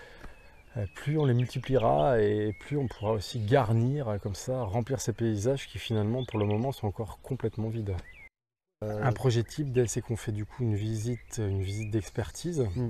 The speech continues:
Speaker 1: Euh, de là, on va ressortir un compte rendu en fait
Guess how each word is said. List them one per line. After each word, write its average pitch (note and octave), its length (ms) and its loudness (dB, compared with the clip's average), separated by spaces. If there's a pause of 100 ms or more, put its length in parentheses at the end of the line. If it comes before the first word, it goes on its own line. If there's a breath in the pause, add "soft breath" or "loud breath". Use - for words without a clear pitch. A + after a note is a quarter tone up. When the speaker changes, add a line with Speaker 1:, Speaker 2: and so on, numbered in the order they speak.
Speaker 1:
Euh, G#2 340 -2
de G2+ 160 0
là, A#2+ 240 4
on B2+ 60 0
va G#2 100 -2
ressortir G2+ 540 -6
un G2+ 180 -2
compte A#2 300 -4
rendu A#2 520 -4
en A2+ 80 -2
fait - 400 -6